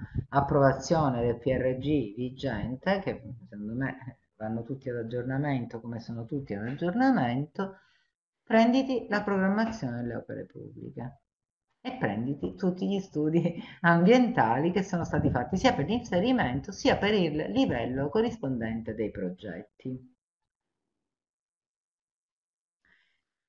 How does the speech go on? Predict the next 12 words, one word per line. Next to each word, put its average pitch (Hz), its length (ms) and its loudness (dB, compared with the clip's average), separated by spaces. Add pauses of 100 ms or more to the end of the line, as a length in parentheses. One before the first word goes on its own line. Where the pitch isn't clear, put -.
(160)
E 294 160 2
quindi 226 540 8
l'articolo 220 460 4
diciannove 170 720 4
ti 247 160 0
dice 156 360 2
che 226 160 4
cosa 160 220 0
dovrebbero 156 440 4
contenere 147 520 4
questi 127 360 -2
studi. 120 800 -8